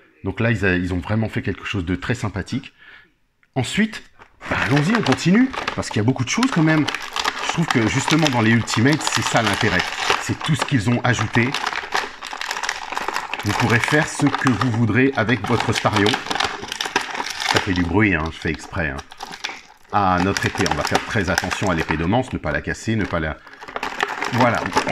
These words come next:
on a tout de suite cette superbe tête. Allons-y, hop. Et Starion va sortir de sa cage. Alors comme vous voyez, il n'y a pas d'éti-, de, d'élastique ou quoi que ce soit, ce qui fait que vraiment,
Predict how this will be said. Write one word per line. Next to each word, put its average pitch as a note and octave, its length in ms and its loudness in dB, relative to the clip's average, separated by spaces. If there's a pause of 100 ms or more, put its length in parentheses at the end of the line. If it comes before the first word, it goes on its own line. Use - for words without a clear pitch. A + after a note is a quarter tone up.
(240)
on G#2+ 80 2
a F#2 80 0
tout - 160 0
de - 80 0
suite - 340 2 (1500)
cette G3 320 2
superbe - 920 2
tête. - 420 2 (920)
Allons-y, C3 480 4 (100)
hop. F#3+ 140 6 (1300)
Et - 20 4
Starion C3+ 340 2
va C3+ 140 6
sortir C#3 300 2
de - 60 -2
sa B2+ 120 2
cage. D#3 320 4 (540)
Alors G#2+ 200 0
comme C#3 120 4
vous C#3+ 100 4
voyez, C#3+ 220 4
il G3 40 4
n'y F#3+ 60 4
a - 40 4
pas E3 120 2
d'éti-, C#3 300 -2 (180)
de, B2 60 4
d'élastique C#3 800 2
ou C3 60 4
quoi - 160 2
que - 60 -6
ce C#3 120 0
soit, D#3 240 2
ce - 80 -8
qui - 80 -6
fait C#3+ 160 0
que A#2 80 -2
vraiment, C3 400 2